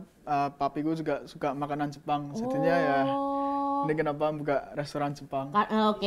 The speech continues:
Speaker 2: jadi dia suka masak, papinya suka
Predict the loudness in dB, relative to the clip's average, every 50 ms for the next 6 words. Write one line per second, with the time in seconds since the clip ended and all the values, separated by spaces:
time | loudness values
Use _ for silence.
0 | 2 4 4 4 4 4 4 4 6 4 4 4 4 6 6 6 8 8 6 6
1 | 4 2 2 4 6 8 8 8 6 4 2 2 2 2 2 2 2 2 0 -2
2 | -2 2 2 2 2